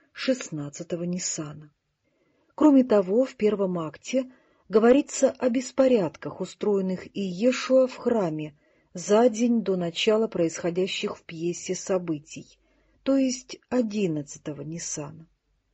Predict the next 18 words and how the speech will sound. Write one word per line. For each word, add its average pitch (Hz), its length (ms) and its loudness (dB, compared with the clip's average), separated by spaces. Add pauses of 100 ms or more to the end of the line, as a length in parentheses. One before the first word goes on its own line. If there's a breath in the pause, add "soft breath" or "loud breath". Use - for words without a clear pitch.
(680)
У 208 120 0
Булгакова 185 760 0
суд 196 420 -8
Пилата 185 540 -2
и 175 220 -8
казнь 226 640 2 (380 soft breath)
тоже 190 380 2
совершается 233 840 0
четырнадцатого 180 880 -4
Ниссана, 180 640 -4 (300 soft breath)
причём 185 680 0
во 190 220 0
время 175 400 0
казни 190 760 0 (300 soft breath)
из 170 260 -4
воспоминаний 175 840 -2
Левия 160 380 0
Матвея 254 680 -2